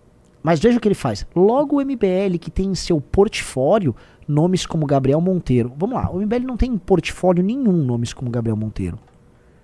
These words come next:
O Gabriel Monteiro foi membro do M B L do final de dois mil e dezoito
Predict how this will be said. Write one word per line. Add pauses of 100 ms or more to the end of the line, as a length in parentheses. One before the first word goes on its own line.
(640)
O
Gabriel
Monteiro
foi
membro
do
M
B
L (360)
do
final
de
dois
mil
e
dezoito